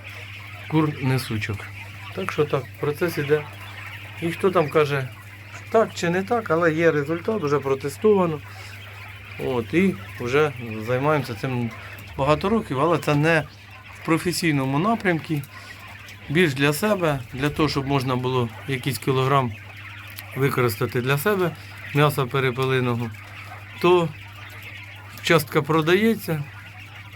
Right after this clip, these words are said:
ну, і своє окупляється, ще й плюс і залишається, тому що і електроенергію треба, е, і ходиш ти біля них, тобто треба себе цінити. Тобто кожна птичка, кожна тваринка, яку ви тримаєте в господарстві, її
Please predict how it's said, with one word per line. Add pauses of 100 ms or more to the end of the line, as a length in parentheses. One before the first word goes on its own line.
(400)
ну,
і
своє
окупляється,
ще
й (180)
плюс
і
залишається,
тому
що
і
електроенергію
треба, (960)
е,
і (180)
ходиш
ти
біля
них, (140)
тобто
треба
себе (500)
цінити. (100)
Тобто (100)
кожна
птичка, (760)
кожна
тваринка,
яку
ви
тримаєте
в
господарстві,
її